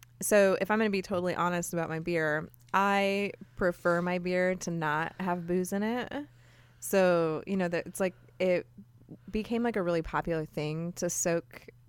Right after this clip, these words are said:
beer in old whiskey barrels or even old tequila barrels. I never ended up really caring for those that much 'cause it just kinda tasted like I was taking a shot of whatever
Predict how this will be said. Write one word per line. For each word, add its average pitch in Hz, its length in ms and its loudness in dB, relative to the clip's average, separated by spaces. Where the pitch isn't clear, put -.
beer 160 560 -2
in 156 360 -8
old 160 260 -4
whiskey 156 400 -4
barrels 151 580 -4
or 143 120 -4
even 156 320 -6
old 151 200 -8
tequila 160 420 -4
barrels. 165 560 -2
I 202 80 0
never 247 480 2
ended 208 240 0
up 190 120 -2
really 180 200 2
caring 160 340 -6
for - 140 -8
those - 300 -8
that - 160 -8
much - 500 -10
'cause 180 260 -2
it 190 120 -4
just - 280 -8
kinda 180 220 -6
tasted 185 280 -6
like 175 160 -4
I 165 80 -2
was 156 100 -4
taking 160 320 -8
a 156 40 -6
shot 147 460 -4
of 151 160 -8
whatever 143 680 -6